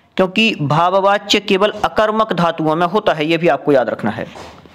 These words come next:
चलिए, आगे दिया है अधिसिंगस्थासाम कर्म, ये आपने कई बार पढ़ा होगा, अधिसिंगस्थासाम। तो यहाँ पर संज्ञा होती है, कौन सी संज्ञा होती है, सूत्र से बताना है आपको। कर्म संज्ञा होती है,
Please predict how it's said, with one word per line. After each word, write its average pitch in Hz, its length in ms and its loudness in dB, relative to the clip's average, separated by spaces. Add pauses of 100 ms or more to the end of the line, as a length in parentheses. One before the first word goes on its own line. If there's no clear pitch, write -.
(720)
चलिए, 120 240 -2
आगे 170 220 0
दिया 190 200 2
है 202 120 0
अधिसिंगस्थासाम 185 1120 0
कर्म, 190 440 -2 (840)
ये 156 120 4
आपने 151 300 0
कई 151 180 2
बार 156 160 2
पढ़ा 156 280 0
होगा, 180 260 0
अधिसिंगस्थासाम। 160 1080 0 (560)
तो 165 420 2 (320)
यहाँ 156 360 0
पर 170 100 2
संज्ञा 170 340 0
होती 170 260 -4
है, 190 120 0
कौन 160 220 0
सी 180 100 2
संज्ञा 175 260 2
होती 175 260 -2
है, 190 80 4
सूत्र 175 280 -2
से 175 120 -2
बताना 151 300 0
है 175 60 0
आपको। 170 220 0
कर्म 170 260 0
संज्ञा 170 280 0
होती 170 300 0
है, 196 240 0